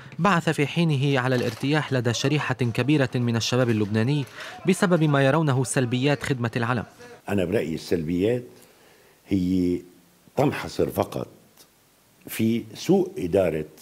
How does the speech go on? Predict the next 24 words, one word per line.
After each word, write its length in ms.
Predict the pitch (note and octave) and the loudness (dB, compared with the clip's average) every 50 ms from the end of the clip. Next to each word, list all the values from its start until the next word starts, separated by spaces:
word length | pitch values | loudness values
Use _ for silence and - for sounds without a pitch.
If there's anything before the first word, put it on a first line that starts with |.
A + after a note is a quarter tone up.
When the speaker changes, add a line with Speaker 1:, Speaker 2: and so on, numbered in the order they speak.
| - _ _ _ _ _ - - - - - - | -20 _ _ _ _ _ -20 -20 -16 -6 0 2
Speaker 2:
المجندين 840 | F#2+ F#2+ F#2 E2+ D#2 F#2 F2+ E2+ E2+ E2 D#2 D2+ D#2+ D#2 D2+ D2+ D2+ - - - _ - | 2 4 4 4 4 4 4 4 4 2 2 2 0 -2 -2 -4 -6 -12 -20 -20 _ -2
مثل 220 | - D3+ - - B2 | -2 -2 0 0 0
ما 160 | G2+ F#2+ G2 | 0 -2 -4
كان 260 | F#2 - G2 F2+ E2 | -4 -4 -4 -4 -2
يحصل 420 | E2+ F#2 - - - D#2 D2 D2 D2+ - - - - - - | -4 -4 -6 -6 -8 -8 -6 -8 -8 -12 -18 -20 -20 -12 -6
بالسابق، 520 | C#2+ E2 - - - D#2+ D2 C2 C#2+ C#2+ - - - - - - - - - | -6 -6 -4 2 2 2 2 2 0 -6 -8 -10 -20 -20 -20 -20 -20 -12 -6
بس 160 | - F#2 - | -6 -6 -4
بناءً 380 | - - G#2 A#2 D3+ E3 C#3+ A#2+ | 0 2 2 2 2 2 0 0
للتجربة 840 | F#2+ F#2 F2 - - - C3+ A2+ - G2 E2+ E2 D2+ D#2 D#2 - - | 0 -2 -2 -4 0 0 0 0 0 0 -2 -2 -4 -4 -6 -6 -6
السابقة 680 | G2+ - - - G2+ D#2 C#2+ D2+ D2 - E2 F#2+ A#2 A#2+ - - - - - | -8 -6 0 2 2 2 2 -2 -6 -4 -4 -4 -4 -6 -12 -20 -20 -14 -4
يمكن 500 | - B2+ D3 C3+ G#2 - A#2+ A#2+ B2 A2+ | 0 2 2 2 2 0 0 -2 -2 -2
تصويب 480 | - F#2+ F2+ - - A2 A#2 A2+ A2 G2 | -4 -6 -6 -6 -4 -2 -2 -2 -2 -2
هذا 240 | - F2 E2 C2+ C2 | -2 -2 -2 -2 -4
الأمر. 300 | G#1+ - - G1+ - - - - - - - - - - - _ - _ _ - | -8 -8 -14 -14 -14 -16 -20 -20 -20 -20 -20 -20 -20 -20 -20 _ -20 _ _ -2
التجنيد 680 | A#2+ A#2+ - - B2+ G#2 - B2 C3 C#3 C3+ A#2+ - - | -2 -2 2 0 0 2 2 0 0 0 -2 -2 -4 -6
الإجباري 600 | F2 G2+ E2+ E2+ D#2 D2 D#2+ D#2 C#2+ C#2 C2+ - | -6 -4 -4 -6 -2 0 2 2 2 0 -4 -6
أو 80 | - | -8
خدمة 360 | C#2+ - - A#2+ A#2 A2 G2 F#2 - | -10 -6 -6 -4 -2 -2 -4 -4 -4
العلم 320 | C#2 B1+ D2+ C#2+ C2 A#1+ - - - - - _ _ - | -4 -4 -4 -4 -6 -8 -10 -16 -20 -20 -20 _ _ 0
كانت 460 | - A#2+ A#2 A2 G#2 F#2 E2 - - | 2 2 4 4 2 0 -2 -4 -4
تزود 480 | - F2 D#2+ G#2+ G#2+ G2 E2 D2+ C2 C#2 | -6 -2 -2 -2 -2 0 -2 -4 -4 -4
الجيش 420 | D2+ C#2+ C#2 F2 G2 F#2+ - - | -6 -6 -2 -2 -2 -4 -4 -8
اللبناني 600 | D#2+ C#2 C2 D2 C2 E2+ F2 F2 F2 F2 F2 G2+ A2 - - - _ _ _ _ _ _ _ _ _ _ - _ _ _ _ _ - | -8 -6 -6 -8 -6 -4 -4 -4 -2 -4 -6 -6 -10 -14 -20 -20 _ _ _ _ _ _ _ _ _ _ -20 _ _ _ _ _ -12
ب-، 340 | C#2+ D2 F2+ F#2 F#2 F#2+ F#2+ | -6 0 2 2 2 2 0